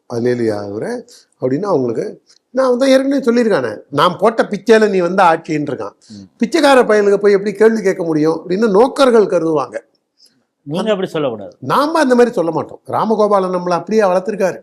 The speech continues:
Speaker 1: இவனுங்களுக்கு இந்துன்னா பிடிக்கவே பிடிக்காது.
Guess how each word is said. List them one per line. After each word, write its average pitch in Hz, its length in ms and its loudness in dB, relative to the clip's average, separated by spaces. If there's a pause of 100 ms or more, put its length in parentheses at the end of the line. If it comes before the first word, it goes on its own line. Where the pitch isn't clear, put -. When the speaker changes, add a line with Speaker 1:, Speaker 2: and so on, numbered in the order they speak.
(840)
Speaker 1:
இவனுங்களுக்கு 196 800 0 (380)
இந்துன்னா 220 600 0
பிடிக்கவே 247 480 2
பிடிக்காது. 135 400 -6